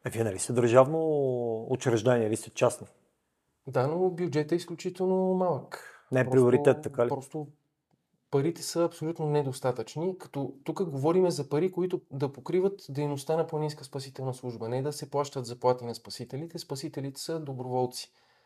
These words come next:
Speaker 2: Всеки един спасител е с някаква професия и в свободното време, вместо да ходи да ловува,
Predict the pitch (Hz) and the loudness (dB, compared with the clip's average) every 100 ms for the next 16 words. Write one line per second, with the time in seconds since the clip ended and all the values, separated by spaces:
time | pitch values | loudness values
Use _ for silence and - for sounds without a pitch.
0 | _ - 147 139 135 135 131 127 131 131 | _ -6 -4 -4 -4 -4 -8 -10 -8 -6
1 | 117 107 104 - - _ - 110 - 123 | -6 -6 -8 -12 -16 _ -18 -10 -4 -4
2 | - - 101 101 - 165 - 190 196 196 | -6 -14 -12 -12 -4 -4 -4 -6 -6 -8
3 | _ _ _ 160 151 135 147 151 151 139 | _ _ _ -6 -6 -6 -4 -2 0 -2
4 | 117 127 151 180 175 151 147 - 127 123 | -6 -4 -2 0 0 -2 -4 -6 -2 -2
5 | 117 113 131 127 117 113 110 110 113 110 | -2 -2 -2 -2 -2 -2 -4 -6 -8 -4
6 | 123 117 135 | -4 -2 -2